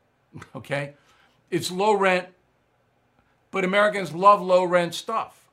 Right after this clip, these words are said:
I don't know why Real Housewives of, uh, Carbonville, Illinois, whatever it may be. I, I don't know why, but Americans love low rent stuff, okay?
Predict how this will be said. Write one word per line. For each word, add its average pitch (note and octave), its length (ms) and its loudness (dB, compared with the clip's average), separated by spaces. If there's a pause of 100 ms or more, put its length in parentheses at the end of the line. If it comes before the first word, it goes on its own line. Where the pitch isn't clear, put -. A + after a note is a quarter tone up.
I D#3+ 120 -2
don't A3+ 120 -4
know G#3+ 80 -4
why F#3 640 2
Real F3+ 380 -2
Housewives F3 1000 0
of, C#3 480 -6
uh, B2 340 -2 (300)
Carbonville, D#3 960 -4
Illinois, E3 800 -2
whatever E3 380 -4
it D#3+ 60 -8
may D#3 140 -8
be. F3+ 360 -4
I, B2+ 220 -8 (100)
I E3 80 -6
don't A3+ 160 -6
know G#3+ 100 -8
why, A3 800 -4 (640)
but G3 340 -2
Americans G#3 500 -6
love G3 260 -4
low G3+ 160 -6
rent G3+ 240 -6
stuff, A#3 320 -8 (1000)
okay? F3 540 -4